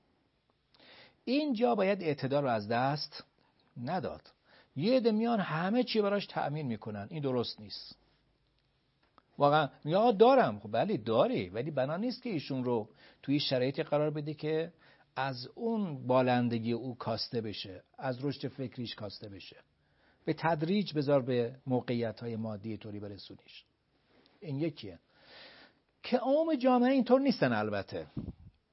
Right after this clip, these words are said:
بالای نود درصد جوامع بشری اینطوری نیستن که بگیم بتونه همه چی براش تأمین بکنه.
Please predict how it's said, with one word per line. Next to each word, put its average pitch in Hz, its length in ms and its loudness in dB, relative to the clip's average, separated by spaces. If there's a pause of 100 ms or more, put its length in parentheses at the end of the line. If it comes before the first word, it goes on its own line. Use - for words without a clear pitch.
(240)
بالای 214 280 6
نود 135 320 2
درصد 120 460 -4
جوامع 117 560 4
بشری 131 480 2
اینطوری 160 380 0
نیستن 107 460 0
که 113 120 -6
بگیم 117 320 0
بتونه 135 280 -2
همه 120 300 -2
چی 120 120 -4
براش 104 200 -2
تأمین 87 340 -6
بکنه. 87 380 -14